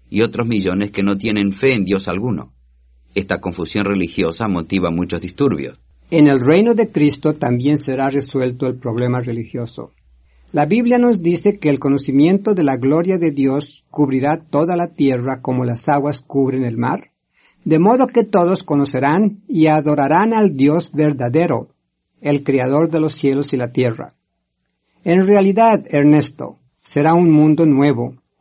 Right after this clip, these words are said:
Speaker 2: en el cual no habrá enfermedades ni muerte, y en el que aún los muertos serán resucitados para que gocen de las bendiciones que Dios ha provisto.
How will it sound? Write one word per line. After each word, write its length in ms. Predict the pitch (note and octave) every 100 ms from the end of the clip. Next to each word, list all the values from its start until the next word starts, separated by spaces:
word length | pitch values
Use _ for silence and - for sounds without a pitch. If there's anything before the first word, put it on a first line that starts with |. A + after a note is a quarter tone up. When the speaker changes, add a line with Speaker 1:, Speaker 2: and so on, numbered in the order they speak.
| _
Speaker 2:
en 140 | E3+ F3
el 120 | E3+
cual 200 | A#3+ A#3+
no 80 | A3+
habrá 180 | G#3+
enfermedades 960 | G#3+ G#3 G#3 E3+ C3 D#3 F3 F#3 G3+ -
ni 140 | C3
muerte, 640 | B2 C3 C#3+ D3 - D#3 E3 _ _ _
y 120 | - D3+
en 80 |
el 140 | D3+ D3
que 120 | D#3
aún 240 | D#3 A#3
los 200 | C4+ -
muertos 460 | F3 E3 D#3+ - E3+
serán 300 | - C3+ D3+
resucitados 840 | E3 - D3+ D#3 D3+ B2+ B2 C#3
para 260 | - B2+ B2
que 120 | B2+
gocen 540 | A#2+ F#3 G3 F#3+ G#3 G#3 _
de 140 | C3+ C#3
las 160 | C3
bendiciones 640 | B2+ C3 A#2 - C#3+ D#3 -
que 100 | B2
Dios 300 | B2+ C3+ C#3
ha 100 | C3+
provisto. 600 | C#3 A#2 A#2+ - -